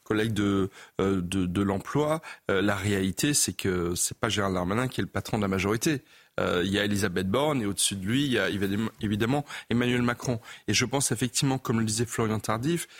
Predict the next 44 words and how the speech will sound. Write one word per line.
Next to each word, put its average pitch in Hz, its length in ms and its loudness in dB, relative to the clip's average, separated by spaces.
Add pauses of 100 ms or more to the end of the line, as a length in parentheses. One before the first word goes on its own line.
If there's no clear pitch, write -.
(200)
euh, 98 280 2
les 101 160 2
difficultés 113 540 -2
commencent 117 360 0
pour 107 160 -4
Gérald 101 260 0
Darmanin 104 460 0 (340)
parce 117 140 0
qu'il 120 220 0
y 120 80 2
a 120 100 0
un 135 220 2
homme 135 240 0
qui - 160 -8
compte - 680 -4
bien 110 300 0
peser 131 580 2 (300)
dans 101 100 0
le 101 80 0
débat 110 240 0
à 117 40 2
l'Assemblée 110 260 0
nationale 107 300 0
cette - 200 -2
semaine, 117 300 0 (260)
c'est - 160 -6
Sacha - 580 2
Houlié, 113 380 2
qui - 140 -4
est - 20 0
le 98 60 -2
président 117 340 0
de 113 60 -2
la 107 80 -2
commission 104 420 -2
des 90 120 0
lois, 147 300 0 (300)
qui - 120 -4
représente 120 340 0
l'aile 131 260 0
gauche 131 460 0
de 107 80 0
la 104 100 2
Macronie, 110 580 0